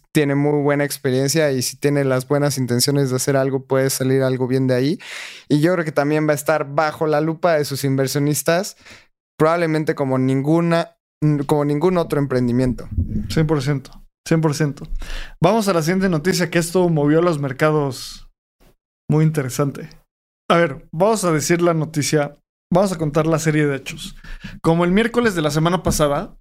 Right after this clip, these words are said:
Speaker 2: empezó a haber un pánico moderado en cripto Twitter porque dijeron, "El Departamento de Justicia de los Estados Unidos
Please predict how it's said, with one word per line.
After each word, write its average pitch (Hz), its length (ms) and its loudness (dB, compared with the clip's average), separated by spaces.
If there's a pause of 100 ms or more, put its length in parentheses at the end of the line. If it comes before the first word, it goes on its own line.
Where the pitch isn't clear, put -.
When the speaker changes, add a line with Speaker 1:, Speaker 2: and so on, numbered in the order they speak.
(540)
Speaker 2:
empezó 160 440 2
a - 20 4
haber 196 140 4
un 190 180 0
pánico 170 960 0 (560)
moderado 160 920 2 (240)
en 143 180 -2
cripto 165 380 0
Twitter 156 460 -2 (420)
porque 160 260 2
dijeron, 160 640 0 (540)
"El 165 100 4
Departamento 170 540 0
de 160 60 -6
Justicia 165 340 0
de 180 80 2
los 151 140 -2
Estados 180 360 0
Unidos 156 560 -2